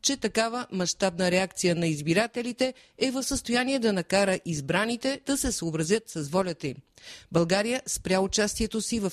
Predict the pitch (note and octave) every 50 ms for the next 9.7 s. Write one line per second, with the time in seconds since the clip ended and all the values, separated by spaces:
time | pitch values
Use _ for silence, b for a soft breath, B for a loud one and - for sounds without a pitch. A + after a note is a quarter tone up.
0 | - - E3+ D#3 D#3+ F3+ F3 - - E3 E3 E3 - - F3 E3+ E3 D#3+ F3 F3+
1 | G#3 A3 A3 A3 A3 G#3 F3 F3 D#3+ E3+ D#3 D#3 F3 F3 - - - - F3 D#3
2 | - - D3+ - - - E3+ E3+ - F3 D#3 - F3 - - - F3+ F3 - -
3 | - C3+ A#2 B B B B B B B B B B B - - - A3+ A#3 A#3+
4 | B3 B3 - C#4 C4 A#3+ C4 B3 - C4 - C4 A3+ - - B3+ B3 - C4 C4
5 | B3 A#3 - - G#3 A3+ A3+ F3+ G3 F#3+ F3+ G#3 A3 A3+ G#3 - - - - -
6 | B3 B3+ A3+ A3 E3+ - D#3+ D#3+ D3+ - G#3 A3+ A#3+ - - - B B B B
7 | B B - E3+ F3 F3 F3 E3 D#3+ F#3 G3+ G#3 G3 G#3 G3 F#3 - - G3 F3+
8 | - G3 F#3+ - - F#3 F3+ F3 - - F3 D#3+ - G#3+ G#3 F#3 G3 - - F3
9 | E3+ F3 F3 D#3+ D#3 D3+ D#3+ F#3+ - - - B3 B3